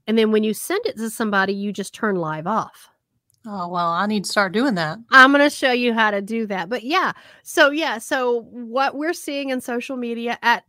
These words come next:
Speaker 1: most times is not real. And that's why people compare their lives to something that isn't there. Or people say, "Well, I saw you doing this." Well, part of my job requires me to do that. So that's why I'm doing that. Or I have people going,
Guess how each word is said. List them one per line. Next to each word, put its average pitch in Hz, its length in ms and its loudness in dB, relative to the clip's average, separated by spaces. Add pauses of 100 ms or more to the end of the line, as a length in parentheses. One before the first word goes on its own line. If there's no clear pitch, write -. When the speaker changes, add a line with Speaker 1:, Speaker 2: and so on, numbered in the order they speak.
(100)
Speaker 1:
most 247 500 -2
times 190 420 -6 (120)
is 226 200 -6
not 208 320 -8
real. 175 360 -10
And 180 100 -6
that's 196 220 -6
why 214 180 0
people 226 380 -6
compare 214 440 -4
their 185 160 -4
lives 196 520 2 (260)
to 277 140 0
something 240 420 2
that 233 200 4
isn't 220 340 0
there. 247 320 2
Or 226 140 0
people 247 320 -4
say, 240 260 0 (340)
"Well, 294 240 8
I 285 140 6
saw 302 260 2
you 269 180 -2
doing 247 400 -2
this." 254 440 -2
Well, 247 180 -6 (140)
part 302 240 0
of 330 80 0
my 285 160 2
job 233 500 0
requires 214 800 -2
me 180 140 -4
to 170 80 -12
do 165 240 -6
that. 151 340 -10
So 214 280 -2
that's 214 340 -2
why 208 180 0
I'm 190 140 -4
doing 208 260 -2
that. 175 200 -4 (340)
Or 240 140 8
I 247 100 10
have 254 260 2
people 233 300 -2
going, 202 340 0